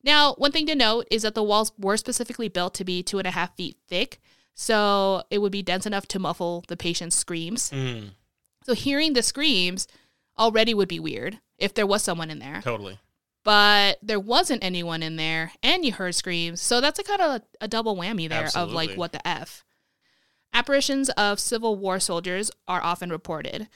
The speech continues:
Speaker 1: as well as previous patients, staff members, children, and shadowy figures. There was one story recorded of a doctor who worked there and claimed to have seen an apparition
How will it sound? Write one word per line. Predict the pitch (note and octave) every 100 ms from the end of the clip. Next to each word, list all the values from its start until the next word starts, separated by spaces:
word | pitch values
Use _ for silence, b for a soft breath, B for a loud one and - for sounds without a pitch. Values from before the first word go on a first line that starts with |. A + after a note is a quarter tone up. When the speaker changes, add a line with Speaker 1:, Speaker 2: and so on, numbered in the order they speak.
| b b b
Speaker 1:
as | G3 G3
well | G#3+ G3+
as | -
previous | - D4 B3+ B3
patients, | - G#3+ G#3+ G3+ -
staff | - G#3+ A3
members, | A#3 A#3+ B3 -
children, | G#3+ G3+ G3 F#3
and | F#3
shadowy | F#3 F3+ E3+
figures. | - D3 - F#2 F#3 - _ _ _ _
There | G#3+ A#3+
was | B3+
one | C4 C4+
story | A#3 A3+
recorded | A3 - G#3 G#3
of | G3
a |
doctor | F#3 F#3 - G3+ F#3+
who | F#3+
worked | F3+ F3+ -
there | F3 E3 F#3 b b b b b
and | F#3+ G3+
claimed | - C#4 D4
to | C#4+
have | B3
seen | - - C#4 F4+
an | B3
apparition | F#3 F3+ E3 - E3+ A3